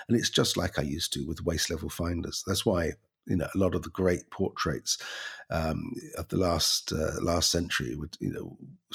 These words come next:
just look so fabulous because they, uh, they were shot with a waist level finder. It's a completely different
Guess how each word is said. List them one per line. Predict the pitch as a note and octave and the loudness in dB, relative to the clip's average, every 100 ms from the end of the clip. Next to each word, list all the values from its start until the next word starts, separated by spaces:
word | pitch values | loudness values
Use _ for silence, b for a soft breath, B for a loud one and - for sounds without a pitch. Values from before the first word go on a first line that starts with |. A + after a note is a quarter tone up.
| - | 0
just | G2 G2+ | 2 4
look | F#2 | 4
so | - D2+ | 2 0
fabulous | - F2+ F#2 D2+ C2 | 0 0 0 -2 -4
because | - D#2 - D#2+ - | -4 -4 -2 0 2
they, | F2+ F2 F2+ | 2 4 4
uh, | F2+ | 2
they | - F#2+ | 2 2
were | F#2+ | 4
shot | - G#2 | 2 2
with | G#2+ | 2
a | F#2+ | 2
waist | G2 F#2+ | 4 4
level | G2 F#2+ | 2 0
finder. | F#2 A2+ B2 - - B | -2 0 0 -2 -8 B
It's | - - | -2 0
a | |
completely | G2+ G#2 G2+ A2 - G2 | 2 0 2 2 2 0
different | - - - F#2 | 0 -2 -2 -4